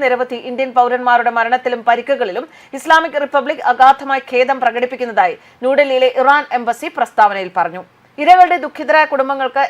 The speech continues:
എംബസി ഹൃദയംഗമമായ അനുശോചനം അറിയിക്കുകയും ചെയ്തിട്ടുണ്ട്. ഈ ദാരുണമായ സംഭവത്തിൽ പരിക്കേറ്റവർക്ക് ക്ഷമയും ആശ്വാസവും നേരുകയും വേഗത്തിൽ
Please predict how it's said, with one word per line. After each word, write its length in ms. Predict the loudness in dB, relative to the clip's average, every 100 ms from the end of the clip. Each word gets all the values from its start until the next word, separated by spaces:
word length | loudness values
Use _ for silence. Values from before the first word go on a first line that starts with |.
| -4
എംബസി 280 | -8 -8 -8
ഹൃദയംഗമമായ 720 | -4 -2 -2 -2 -2 -2 0 0 0 -4 _ 0
അനുശോചനം 520 | 0 0 -6 -4 -2 -2
അറിയിക്കുകയും 500 | -2 -6 -10 -12 -12
ചെയ്തിട്ടുണ്ട്. 440 | -12 -10 -8 -4 -4 -6 _ _ -8
ഈ 40 | 4
ദാരുണമായ 420 | 6 6 4 0 0
സംഭവത്തിൽ 420 | -2 -2 -4 -2 0
പരിക്കേറ്റവർക്ക് 640 | 2 0 0 -4 -2 -4 -6 -8
ക്ഷമയും 440 | -2 -2 0 -4 -6 -4
ആശ്വാസവും 640 | -4 -2 0 0 0 -8 -6
നേരുകയും 400 | -6 -6 -6 -8 -10 _ _ -2
വേഗത്തിൽ 340 | 0 -2 -6